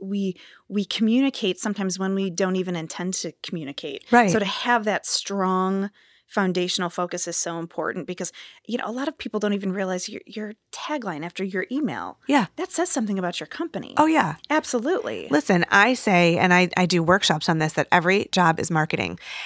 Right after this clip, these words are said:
Speaker 2: And so if, let's say you're working in I T or you're the receptionist or you're, I don't know, a truck driver delivering things,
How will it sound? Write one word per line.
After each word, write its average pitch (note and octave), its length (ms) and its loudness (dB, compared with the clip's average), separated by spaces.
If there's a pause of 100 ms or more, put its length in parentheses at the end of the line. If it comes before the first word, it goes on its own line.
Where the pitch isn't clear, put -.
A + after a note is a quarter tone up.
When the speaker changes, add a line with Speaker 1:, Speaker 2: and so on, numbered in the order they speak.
(120)
Speaker 2:
And F3+ 280 4
so F#3+ 140 8
if, F#3 140 2
let's G#3 200 6
say G#3 120 6
you're F#3+ 160 2
working F#3 300 0
in F#3 100 2
I F3+ 100 4
T E3+ 320 2
or D#3 60 4
you're E3+ 240 2
the F3 200 4
receptionist F#3 720 0
or E3 60 2
you're, E3+ 360 4 (280)
I - 100 -2
don't E4 100 0
know, F3 80 6
a F3 40 6
truck G3+ 300 2
driver E3 560 6
delivering F#3 600 2
things, D#3+ 340 0